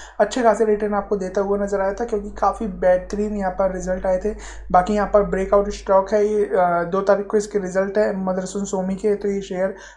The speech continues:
आपको भागता हुआ नजर आ-, आएगा definitely, जो मुझे लगता है, जितनी मैंने अभी तक experience किया है stock market को, उसके according I am talking about।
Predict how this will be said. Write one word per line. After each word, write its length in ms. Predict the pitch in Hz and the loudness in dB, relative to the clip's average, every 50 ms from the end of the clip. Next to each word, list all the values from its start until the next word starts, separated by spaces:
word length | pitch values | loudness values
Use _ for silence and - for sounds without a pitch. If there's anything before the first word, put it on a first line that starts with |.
| _ - | _ 2
आपको 260 | 196 180 180 - 214 196 | 2 2 4 0 0 0
भागता 300 | 180 180 175 - - 190 | 0 -4 -4 -2 -2 0
हुआ 180 | 185 190 202 | 0 0 0
नजर 300 | 202 196 180 185 202 202 | 0 0 0 0 0 0
आ-, 200 | - - 156 - - - - | 0 0 -2 -2 -2 -2 -2
आएगा 240 | 156 160 160 170 185 | -2 -2 -2 -2 -2
definitely, 840 | 180 180 165 160 - 175 160 156 - - 160 156 156 156 - - _ | -2 -2 -4 -4 -4 -8 -8 -8 -10 -8 -8 -8 -8 -10 -14 -18 _
जो 160 | 170 156 180 180 | -12 -8 -6 -4
मुझे 240 | 180 175 170 180 | -4 -4 -4 -4
लगता 280 | 175 165 160 - - 156 | -4 -4 -6 -6 -8 -8
है, 60 | 156 | -6
जितनी 240 | 156 170 160 - 185 | -6 -8 -10 -8 -8
मैंने 340 | 180 180 180 185 185 190 196 | -6 -6 -6 -6 -6 -6 -4
अभी 220 | - - 170 180 | -4 -6 -6 -6
तक 180 | 175 185 185 180 - | -4 -4 -4 -4 -4
experience 580 | - 190 - - - - 214 208 214 208 208 | -6 -6 -8 -8 -6 -4 0 0 0 0 0
किया 160 | - 208 190 | 0 2 4
है 260 | 190 190 - - - 190 | 4 4 2 0 -4 -8
stock 280 | - - - 185 - - | -10 -4 -4 -4 -4 -2
market 300 | 185 170 160 160 175 175 | -4 -6 -6 -6 -10 -6
को, 60 | 185 196 190 - - - - - | -6 -6 -6 -6 -14 -12 -12 -12
उसके 200 | - - - 185 | -10 -4 -4 -4
according 400 | 175 - 165 160 160 - 185 - | -2 0 -2 -2 -2 -4 -4 -4
I 120 | 175 170 | -4 -4
am 100 | 170 170 - | -4 -4 -4
talking 280 | 165 160 - - 170 160 | -6 -6 -6 -10 -10 -8
about। 140 | 170 180 | -8 -8